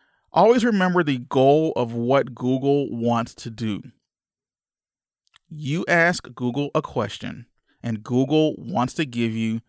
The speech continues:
the correct answer. That way, you are more inclined to use Google again and again and again. The more you use Google, the more advertisements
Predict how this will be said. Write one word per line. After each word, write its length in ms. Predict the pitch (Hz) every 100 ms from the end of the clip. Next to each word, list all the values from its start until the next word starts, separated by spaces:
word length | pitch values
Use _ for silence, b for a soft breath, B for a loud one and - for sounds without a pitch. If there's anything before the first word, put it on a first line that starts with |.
| _ -
the 100 | 113
correct 420 | - 107 104 -
answer. 540 | 92 101 107 78 123 _ _ _ _ _ _ _ b b b b
That 320 | 117 139 -
way, 420 | 135 107 107 107 -
you 180 | 117 107
are 60 |
more 280 | 104 110 127
inclined 640 | 175 - 139 101 95 107 - _ _ _ _ _
to 120 | - 110
use 240 | 120 123
Google 400 | 151 143 - 120 -
again 580 | 107 107 107 120 139 - - - _ -
and 140 | 143
again 480 | 156 123 104 101 110 _ _ _ -
and 140 | 110
again. 380 | 101 104 - 104 _ _ _ _ _ _ _ _ _ _ _ _ _ _ _ _ -
The 100 | 120
more 200 | 123 117
you 80 | 107
use 180 | 107
Google, 520 | - 139 139 147 147 - _ _ -
the 100 | 113
more 460 | 113 117 113 113 - _ -
advertisements 960 | 131 143 113 104 101 107 - - -